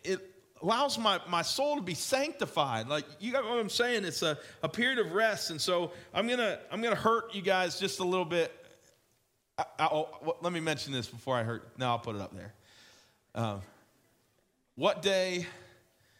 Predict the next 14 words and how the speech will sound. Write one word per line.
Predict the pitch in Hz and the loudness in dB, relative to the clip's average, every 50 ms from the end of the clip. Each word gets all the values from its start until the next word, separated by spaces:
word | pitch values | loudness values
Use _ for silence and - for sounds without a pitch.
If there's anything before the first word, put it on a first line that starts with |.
| _ _ _ _ _ _ _ _ _ _ _ _ _ _ _ | _ _ _ _ _ _ _ _ _ _ _ _ _ _ _
is | - 120 113 - - | -4 -2 -2 -2 0
Chick-fil-A | - - 160 143 - - 151 143 135 120 110 104 101 104 101 101 - - - | 0 0 0 -2 -2 -4 -4 -2 0 0 0 0 0 -2 -4 -6 -8 -12 -10
closed? | - 113 107 95 92 87 82 82 - - - - - - - _ _ _ _ _ _ _ _ _ _ _ _ _ _ _ _ _ _ _ _ _ _ _ _ _ _ - | -6 -4 -4 -4 -6 -6 -10 -10 -10 -10 -10 -10 -12 -16 -20 _ _ _ _ _ _ _ _ _ _ _ _ _ _ _ _ _ _ _ _ _ _ _ _ _ _ 0
All | 120 139 151 160 | 0 0 0 -2
of | 143 147 | -4 -4
you | 151 147 | -4 0
guys | 143 139 135 135 135 127 117 117 | 0 0 2 0 0 -2 -2 -4
are | 110 | -4
hungry | 101 - 131 135 139 127 135 131 | -4 -4 -4 -4 -2 -2 -2 -4
for | 120 - - | -4 -4 -6
Chick-fil-A | - - 131 123 - - - 113 110 107 104 107 107 | 0 0 0 0 0 -6 -6 -4 -2 -2 -2 -4 -4
on | - 92 98 95 | -6 -6 -6 -4
Sundays, | - - 113 107 95 90 85 76 64 - - | -4 -4 -4 -4 -6 -6 -8 -10 -10 -10 -6
right? | - 104 104 107 117 - | -4 -2 -2 -2 -2 -4